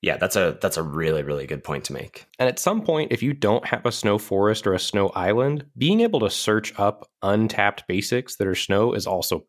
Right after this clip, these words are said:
Speaker 2: pretty critical to the snow deck. So you should be willing to pick them super highly in pack three if you don't have one yet.
Speaker 1: Yeah. So another important thing to note, if we're talking about, you know, going all in on snow, if picks four through eight, you see a run of packs where the Snowland doesn't exist.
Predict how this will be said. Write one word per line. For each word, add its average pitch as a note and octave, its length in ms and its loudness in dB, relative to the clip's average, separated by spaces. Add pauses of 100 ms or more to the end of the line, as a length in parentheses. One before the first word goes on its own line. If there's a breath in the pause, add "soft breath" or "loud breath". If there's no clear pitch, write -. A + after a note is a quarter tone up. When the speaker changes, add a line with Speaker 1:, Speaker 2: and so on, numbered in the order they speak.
Speaker 2:
pretty G#2 260 -2
critical A2 360 -2
to A2+ 100 -4
the A2+ 60 0
snow G#2 240 2
deck. C#3 240 0
So - 140 -2
you C#3 40 2
should - 140 0
be A2 80 2
willing F#2+ 300 2
to E2+ 60 -6
pick - 280 -8
them E2+ 180 -4
super C3+ 480 -2
highly F2+ 340 0
in F2 100 -4
pack F#2 240 -4
three F#2+ 180 -2
if - 100 -6
you F#2+ 60 0
don't F2 180 0
have F2+ 180 -2
one B1 180 -4
yet. - 160 -4 (300)
Speaker 1:
Yeah. A#2+ 340 0 (120)
So D3+ 240 2
another D#3 300 2
important D#3+ 400 2
thing D#3+ 180 2
to D3 100 -2
note, C#3 200 2
if A#2+ 60 -6
we're A#2 60 -4
talking A#2 200 -2
about, G#2 340 -4
you G#2 60 -4
know, F2 80 -6
going A#2 260 2
all A2 240 2
in A2 80 -2
on G#2+ 160 -2
snow, A2 440 -4 (340 loud breath)
if - 260 0
picks F3+ 340 -2
four F3 480 2
through F3+ 320 0
eight, B2+ 460 0
you A#2 180 -2
see C#3 260 0
a C3+ 60 4
run A#2+ 280 2
of A#2 160 -4
packs - 560 -2
where G#2 240 -2
the F#2+ 80 -6
Snowland G#2 580 -2
doesn't F#2+ 300 -2
exist. G2+ 600 -4